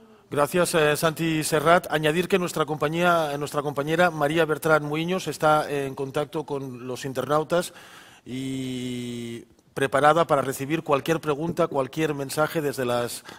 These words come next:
redes sociales, Twitter y Facebook. Con ella cerraríamos cada uno de estos bloques. La primera pregunta para el señor Valdés. ¿Existe, por lo tanto, eh, Jorge Luis Valdés, una relación entre el cambio climático,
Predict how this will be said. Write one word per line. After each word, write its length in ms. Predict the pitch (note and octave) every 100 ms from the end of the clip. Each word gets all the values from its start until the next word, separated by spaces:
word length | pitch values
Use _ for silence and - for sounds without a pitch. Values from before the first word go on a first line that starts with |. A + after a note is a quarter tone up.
| -
redes 320 | A#2 C#3+ D3+
sociales, 600 | D3 B2 C#3+ D3 D#3 - - - -
Twitter 560 | - D3+ - D3+ D3+ C#3+
y 460 | C3+ C3 B2+ B2+ A#2+
Facebook. 420 | - C3+ A2 A#2 _
Con 180 | - C#3
ella 220 | C#3+ D#3
cerraríamos 580 | D#3 D3+ C#3+ D3 C#3+ D3+
cada 200 | - C#3
uno 420 | C3 C#3+ C#3+ C#3 G#2
de 480 | A#2 A2+ A2 A2
estos 380 | A#2+ - C3 B2 - - -
bloques. 460 | - B2 A#2+ A2+ - - - - - - -
La 80 | C#3
primera 260 | D3+ F#3
pregunta 340 | F3+ F3+ G3+ F#3
para 160 | E3+
el 60 | D3+
señor 280 | D3 D#3 D#3
Valdés. 400 | C#3+ C3 - - - - _ _ _ _ _ - _ _ _ - _ -
¿Existe, 440 | C#3+ - F#3+ -
por 180 | - F#3
lo 100 | D3+
tanto, 440 | C#3+ F3 F#3+ A3 C#3
eh, 580 | C3+ C3 C3 B2 A#2+ A2+
Jorge 240 | - D3 C3
Luis 160 | C3+
Valdés, 400 | C#3 C3 F3 G3+
una 180 | - D3+
relación 440 | D3 C#3+ C3+ E3
entre 340 | D#3+ C#3 C#3 C3+
el 160 | C3
cambio 400 | - E3 E3 E3+
climático, 720 | D#3+ C3+ C3 D#3+ F3 E3+ G#3